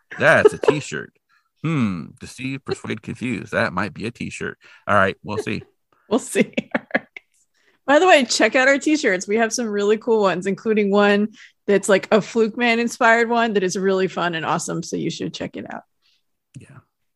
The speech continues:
Speaker 2: Plug, shameless plug. All right, let's move on.
Speaker 1: Shameless plug.
Speaker 2: <laughs>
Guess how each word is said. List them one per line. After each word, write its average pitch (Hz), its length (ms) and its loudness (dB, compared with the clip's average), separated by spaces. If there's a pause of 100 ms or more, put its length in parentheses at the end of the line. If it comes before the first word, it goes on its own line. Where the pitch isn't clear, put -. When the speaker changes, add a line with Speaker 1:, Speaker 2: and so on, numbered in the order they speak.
(220)
Speaker 2:
Plug, - 360 -12
shameless 190 400 -6
plug. - 400 -6
All 180 60 0
right, 160 240 -4
let's 226 220 -4
move 175 160 -4
on. - 160 -8
Speaker 1:
Shameless - 260 -16
plug. 95 320 -8
Speaker 2:
<laughs> - 580 2